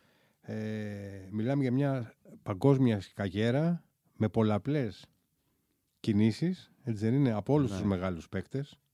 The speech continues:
Speaker 2: Και τους περιφερειακούς και τους μικρούς,
Speaker 1: Και
Speaker 2: όλοι
Speaker 1: τους
Speaker 2: κάνουν.
Speaker 1: περιφερειακούς.
Speaker 2: Εγώ, λοιπόν, επειδή το λέτε έτσι, ακριβώς, γι' αυτό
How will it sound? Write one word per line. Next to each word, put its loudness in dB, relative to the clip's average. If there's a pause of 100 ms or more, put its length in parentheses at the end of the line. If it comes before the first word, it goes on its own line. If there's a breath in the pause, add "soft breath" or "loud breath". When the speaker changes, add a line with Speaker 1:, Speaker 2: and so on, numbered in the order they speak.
(380)
Speaker 2:
Και -8
τους -16
περιφερειακούς -6
και -10
τους -12
μικρούς, -12
Speaker 1:
Και -4
Speaker 2:
όλοι 2
Speaker 1:
τους -6
Speaker 2:
κάνουν. -4
Speaker 1:
περιφερειακούς. -4 (920 soft breath)
Speaker 2:
Εγώ, -4
λοιπόν, -6
επειδή -8
το -8
λέτε -4
έτσι, -8
ακριβώς, -10
γι' -10
αυτό -6